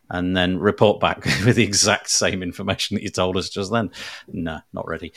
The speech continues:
Okay, um, <sighs> I don't even know where to begin on this one. Uh, this didn't affect me, uh, thankfully,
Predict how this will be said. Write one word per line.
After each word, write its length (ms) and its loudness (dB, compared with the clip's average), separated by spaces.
Okay, 500 10
um, 880 8
<sighs> 40 -16
I 1500 -2
don't 180 6
even 180 0
know 460 0
where 240 2
to 180 -12
begin 260 -6
on 140 -6
this 200 -8
one. 140 -6
Uh, 200 4
this 260 2
didn't 260 0
affect 320 2
me, 400 0
uh, 160 -4
thankfully, 640 -2